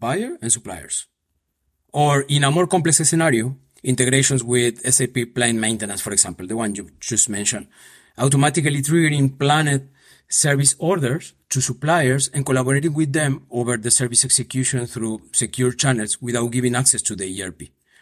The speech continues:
avoiding hard to maintain boxes in another silos and make users working in the same place. So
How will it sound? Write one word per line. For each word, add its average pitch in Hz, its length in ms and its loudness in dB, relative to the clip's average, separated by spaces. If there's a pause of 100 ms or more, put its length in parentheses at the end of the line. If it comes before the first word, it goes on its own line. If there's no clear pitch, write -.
avoiding 120 380 0
hard 123 240 0
to 127 100 0
maintain 120 640 0 (420)
boxes 135 580 2 (100)
in 107 460 -4 (380)
another 147 300 0
silos 160 460 2 (500)
and 135 560 2
make 151 480 -2 (120)
users 151 520 0
working 139 540 -2 (160)
in 131 140 0
the 120 80 -2
same 101 240 -2
place. 85 340 -8 (380)
So 156 400 -4